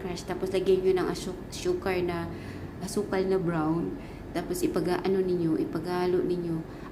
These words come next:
Ang sarap. Oo, promise. Tapos nilagay ko pa dyan sa biko ko. Hindi ko siya i-, ilahatin na, ano, lagyan kasi baka ayaw ng kapatid ko. So, hati lang dyan. Yung sa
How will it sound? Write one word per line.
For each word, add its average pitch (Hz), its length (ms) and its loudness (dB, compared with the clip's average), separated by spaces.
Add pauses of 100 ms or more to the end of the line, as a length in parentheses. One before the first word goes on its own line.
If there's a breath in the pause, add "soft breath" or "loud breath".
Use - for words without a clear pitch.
Ang 208 160 6
sarap. 202 640 2 (840)
Oo, 175 480 0 (260)
promise. 185 720 0 (180)
Tapos - 300 -6
nilagay 175 320 4
ko - 80 -6
pa 180 80 4
dyan 175 180 6
sa 170 140 2
biko 165 260 4
ko. 151 60 -2
Hindi 175 160 4
ko 240 100 2
siya 226 220 0
i-, 175 320 4 (480 loud breath)
ilahatin 165 580 0 (220)
na, 151 140 2
ano, 147 240 -4 (560)
lagyan 156 340 2
kasi 165 320 0 (380 loud breath)
baka 170 320 -2
ayaw 175 180 2
ng 170 160 2
kapatid 160 460 0
ko. 135 80 -6 (100)
So, - 160 -8 (400)
hati 160 300 2
lang 147 160 2
dyan. 131 240 0
Yung 190 160 6
sa 175 320 -4